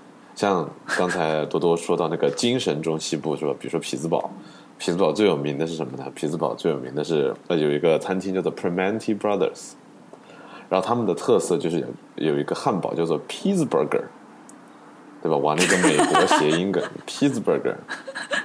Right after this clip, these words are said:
哦，没错，哇，这个简直了！他那个汉堡，他那个汉堡里面，哦，他那个 sandwich 还不是汉堡，然后它里面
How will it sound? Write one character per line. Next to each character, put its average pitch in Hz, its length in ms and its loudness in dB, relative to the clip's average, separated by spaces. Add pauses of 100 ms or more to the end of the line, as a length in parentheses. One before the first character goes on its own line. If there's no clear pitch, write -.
(440)
哦， 196 140 6
没 90 280 4
错， - 280 2 (220)
哇， 147 320 2
这 110 100 2
个 107 80 4
简 90 240 0
直 85 120 -2
了！ 92 120 2
他 107 120 -2
那 110 100 2
个 107 100 4
汉 107 240 0
堡， 82 280 2
他 110 100 -2
那 107 80 2
个 104 80 2
汉 98 200 0
堡 85 140 2
里 90 120 2
面， 82 200 2
哦， 90 220 2
他 120 80 -2
那 120 60 2
个 104 100 2
sandwich 120 720 0 (320)
还 87 80 0
不 82 120 -2
是 90 60 2
汉 95 180 0
堡， - 200 -6 (440)
然 92 120 0
后 92 40 -2
它 101 80 4
里 87 100 2
面 80 240 0